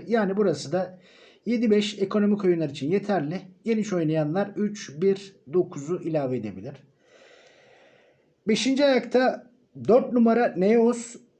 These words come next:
dokuz numara Romolo ekonomik oyunlar için yeterli. Daha da geniş oynayanlar bir numara Değirmen Derebeyi, altı numara By the Time'ı ilave edebilir. Yani burası da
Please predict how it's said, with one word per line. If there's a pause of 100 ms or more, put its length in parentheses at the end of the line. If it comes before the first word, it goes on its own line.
dokuz
numara
Romolo
ekonomik
oyunlar
için
yeterli. (420)
Daha
da
geniş
oynayanlar
bir
numara (100)
Değirmen
Derebeyi, (920)
altı
numara (340)
By
the
Time'ı
ilave
edebilir.
Yani
burası
da